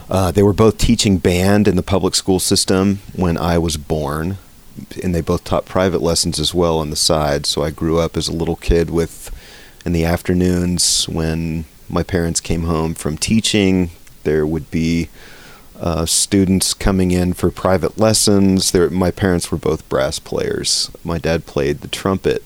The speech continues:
My mom was a French horn player. Uh, I, s-, I think my mom even taught, I think my mom even taught saxophone lessons to someone <laughs> for a while. So there, it was sort of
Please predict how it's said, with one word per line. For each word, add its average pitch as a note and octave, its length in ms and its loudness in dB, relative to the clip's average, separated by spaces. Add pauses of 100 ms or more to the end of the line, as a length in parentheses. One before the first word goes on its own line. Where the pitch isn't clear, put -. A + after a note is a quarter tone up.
(120)
My D#2 160 -4
mom D2+ 280 -6
was - 140 -8
a C#2+ 60 -6
French - 320 -8
horn - 240 -8
player. C2 480 -2 (340)
Uh, D2+ 480 2
I, G2+ 40 4
s-, - 200 -2
I E2+ 120 2
think - 280 -2
my F2+ 120 4
mom E2+ 420 0
even D#2 240 -2
taught, D#2 380 -2 (540)
I - 40 -10
think - 200 -6
my G2+ 60 2
mom F2 220 2
even D#2+ 160 -2
taught - 260 -4
saxophone - 640 -4
lessons - 400 -4
to - 100 -10
someone C#2 420 -6
<laughs> - 100 -18
for - 240 0
a A2+ 140 -4
while. F2 420 -2
So - 160 0
there, B2+ 140 6
it - 320 -6
was C#3+ 140 4
sort D3 200 4
of A2+ 200 2